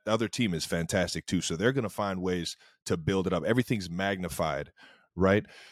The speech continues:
So it's like making, making those big plays, you gotta re-,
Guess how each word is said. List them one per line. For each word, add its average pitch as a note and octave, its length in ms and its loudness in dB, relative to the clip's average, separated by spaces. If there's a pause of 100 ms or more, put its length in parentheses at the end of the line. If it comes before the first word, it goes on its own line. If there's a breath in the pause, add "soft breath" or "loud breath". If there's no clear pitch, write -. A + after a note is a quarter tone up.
(120)
So G2 200 -2
it's F#2+ 180 -2
like F#2 280 0
making, A#2 580 -2 (1300)
making B2+ 400 2
those A#2 220 10
big A2 260 4
plays, A2+ 380 6
you G#2 60 2
gotta G#2 200 6
re-, G2+ 500 2